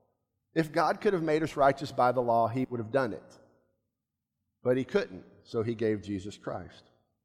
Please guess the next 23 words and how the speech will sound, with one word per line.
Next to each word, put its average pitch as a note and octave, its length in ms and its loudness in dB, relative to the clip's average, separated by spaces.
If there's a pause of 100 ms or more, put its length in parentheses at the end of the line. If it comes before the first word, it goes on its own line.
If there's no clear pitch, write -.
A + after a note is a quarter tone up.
(540)
But A2 140 -8
Scripture D#3+ 380 0
has B2 180 2
locked B2+ 240 0
up B2 160 0
everything G#2+ 580 -2 (400)
under D#3 220 2
the D3+ 100 4
control A#2+ 480 2
of A2 80 -4
sin, F#2 400 -6 (320)
so D3 160 2
that C#3 160 4
what D3+ 220 10
was E3 120 -4
promised C3 520 0
being A#2+ 260 0
given C#3+ 300 0
through B2+ 180 -4
faith C#3+ 340 -2
in A#2+ 120 -4
Jesus B2 340 -4
Christ G#2+ 400 0